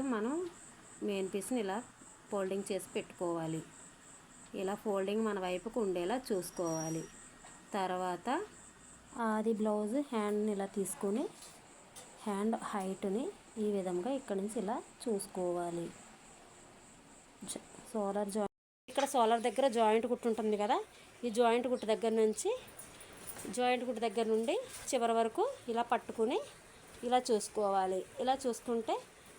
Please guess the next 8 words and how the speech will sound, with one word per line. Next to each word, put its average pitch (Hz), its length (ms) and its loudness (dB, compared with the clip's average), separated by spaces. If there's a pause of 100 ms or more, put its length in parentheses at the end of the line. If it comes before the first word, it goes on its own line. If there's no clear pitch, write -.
(120)
బ్లౌజ్ 240 340 4 (140)
హైట్ 247 320 0
ఎంత 226 220 -2
అనేది 226 280 2 (240)
క్లియర్గా 240 420 2
తెలుస్తుంది. 190 520 0 (680)
ఇలా 202 160 4 (800)
ఇది 339 140 2